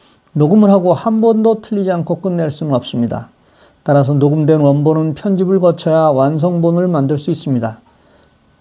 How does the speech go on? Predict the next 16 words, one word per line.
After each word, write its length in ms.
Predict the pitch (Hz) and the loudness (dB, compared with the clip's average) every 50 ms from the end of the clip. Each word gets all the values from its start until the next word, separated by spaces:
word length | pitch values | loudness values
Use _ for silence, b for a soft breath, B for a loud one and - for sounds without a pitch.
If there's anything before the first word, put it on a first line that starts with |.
| _ - | _ -2
편집은 500 | - 196 220 214 202 233 220 226 208 180 | 2 4 4 4 4 4 2 0 0 -2
스마트폰에서 880 | - - 208 214 226 220 220 - 226 220 214 185 - 180 165 - - | -2 -2 0 0 0 0 0 -2 0 0 0 2 2 0 0 2 2
앱으로 300 | 160 151 156 175 185 180 | 2 2 2 2 2 2
할 120 | 170 165 | 2 2
수도 220 | 143 - - 147 131 | 0 -2 -2 -2 -2
있고 520 | 120 - - - 135 143 156 156 165 - - | -2 -4 -2 -2 0 0 0 -2 -4 -8 -8
컴퓨터에서 580 | - 165 160 156 - 160 156 143 143 131 156 | -8 -8 -6 -6 -2 0 0 0 0 0 -2
할 80 | 151 139 | -2 -4
수도 220 | 143 - - 143 | -4 -4 -4 -4
있습니다. 480 | 120 - - 143 123 113 107 104 101 - _ _ b b b b b b b b b | -4 -4 -4 -4 -4 -4 -4 -8 -12 -12 _ _ b b b b b b b b b
컴퓨터에서 640 | - - - 202 - 240 220 220 214 190 165 202 196 | -2 0 0 2 2 4 4 4 4 4 2 2 2
하려면 500 | 185 170 147 135 131 131 139 151 151 135 | 2 2 0 0 0 0 -2 -2 -4 -4
물론 320 | 127 120 135 139 135 135 | -4 -2 -2 -2 -2 -4
프로그램이 500 | - - 180 170 156 165 160 160 170 185 | -6 -4 -4 -2 0 -2 -2 -2 -2 -2
있어야 300 | 175 170 - 151 147 139 | -4 -2 0 0 0 2
합니다. 440 | 131 139 127 117 113 123 123 - | 2 0 -2 -2 -4 -6 -10 -12